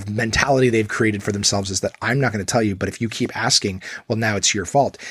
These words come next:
Basically, what it's doing is granting them permission to get angry, right? And it's manipulative. It's, it's a direct manipulation. Uh, ladies, w-, we know how your sauce works. It's not a, it's not a secret. Um, but, but, uh, and I apologize to all my cool women who, uh,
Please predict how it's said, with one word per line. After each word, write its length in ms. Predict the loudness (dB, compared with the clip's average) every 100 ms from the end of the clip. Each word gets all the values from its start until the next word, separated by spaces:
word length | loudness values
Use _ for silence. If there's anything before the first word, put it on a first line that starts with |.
| -8 4
Basically, 520 | 6 6 2 4 6
what 140 | 6
it's 120 | 4
doing 280 | 2 2 2
is 140 | 2 -4
granting 720 | -6 -6 -2 0 2 2 4
them 240 | 2 0
permission 540 | -2 -4 -2 0 0 -2
to 100 | -4
get 160 | -6
angry, 580 | -6 -10 -6 -4 -2 -4 -8 -20 -20 _ _ _ _
right? 180 | 2 6
And 100 | 8
it's 160 | 8
manipulative. 520 | 8 6 6 0 0 -4
It's, 160 | -4
it's 140 | -2 -2
a 40 |
direct 380 | 2 6 6 4
manipulation. 640 | -2 0 -2 -2 -2 -4 -12 -4
Uh, 100 | 0
ladies, 340 | 2 2 2 0
w-, 200 | -4 -10 -8
we 220 | 0 4
know 380 | 6 6 4 2 _ -6
how 160 | 0
your 140 | 0 2
sauce 320 | 2 2 0
works. 340 | -6 -6 -8
It's 140 | -4 -2
not 180 | 0
a, 120 | -2 -2
it's 140 | -4
not 80 | 0
a 60 |
secret. 340 | 0 0 -2 -8 -12 -14 -12 0
Um, 340 | 2 2 -2 _ _ 0
but, 240 | 2 2 0
but, 280 | -4 -2 -2 -6
uh, 300 | -8 -4 -2 0
and 80 |
I 40 | 0
apologize 400 | 4 4 4 4
to 80 | 4
all 80 | 4
my 160 | 2
cool 340 | -2 2 4 4
women 260 | 2 0
who, 280 | 0 -2 -2
uh, 120 | -4